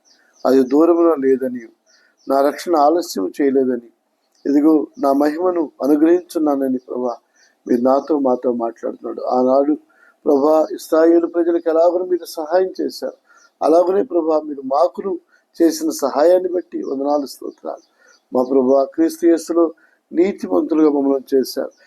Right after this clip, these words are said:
విశ్వాసం మూలముగా వారితో మమ్మల్ని బలపరిచినందుకే వందనాలు. మీరు ఇచ్చిన రక్షణ కార్యాన్ని బట్టి వందనాలు. మా ప్రభా మీరు చేస్తూ వచ్చినటువంటి ప్రతి విధమైన కృపను బట్టి వందనాలు చెల్లిస్తూ,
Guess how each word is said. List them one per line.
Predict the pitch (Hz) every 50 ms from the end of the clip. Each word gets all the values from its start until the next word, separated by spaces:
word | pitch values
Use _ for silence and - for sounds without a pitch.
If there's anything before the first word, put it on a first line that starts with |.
| _ _ _ -
విశ్వాసం | 147 151 151 - 170 170 180 185 175 180 - 185 170
మూలముగా | 160 156 156 151 143 143 131 - _ _ _ _ _ _ -
వారితో | - 165 175 170 185
మమ్మల్ని | 175 180 175 170 170 165 156 135
బలపరిచినందుకే | 131 135 151 151 - 185 180 - - 180 180 180 170 - 180
వందనాలు. | 156 139 131 127 123 113 110 _ -
మీరు | 143 143
ఇచ్చిన | 151 147 - - 147 139
రక్షణ | 139 135 - - 165
కార్యాన్ని | 160 165 170 170 170 175 175 180 175
బట్టి | 131 127 -
వందనాలు. | 139 123 123 123 117 107 - _ _ _ - _ _ _ _ -
మా | 143
ప్రభా | 143 135 160 160 147 151 165 165 170
మీరు | 160 165 165 156 151 - 190
చేస్తూ | 190 185 190 202
వచ్చినటువంటి | 185 175 - 185 170 - 185 175 170 185 165 - _ _ _ _ _ _ -
ప్రతి | 165 170 170 185
విధమైన | 196 185 190 190 180
కృపను | - - 165 170 - 202 202 202
బట్టి | 196 196 196 208
వందనాలు | 180 156 147 143 143 143 143
చెల్లిస్తూ, | 131 - 143 123 120 117 113 - - - -